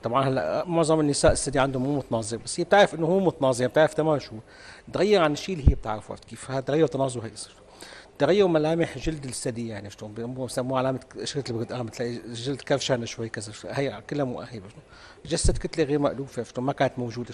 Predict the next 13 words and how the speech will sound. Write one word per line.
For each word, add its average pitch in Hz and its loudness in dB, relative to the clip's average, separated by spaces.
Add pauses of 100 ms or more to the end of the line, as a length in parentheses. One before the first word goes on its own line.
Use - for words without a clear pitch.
(120)
جسد - -6
كتلة - -16
ثانية 123 -8
عرفت - -20
كيف؟ 117 -12 (540)
فكل 139 2
هدول 175 2
الشغلات 143 -2
هي 143 -6
بتوجهنا 180 2
تروح - -4
عند 123 -2
الطبيب. - -14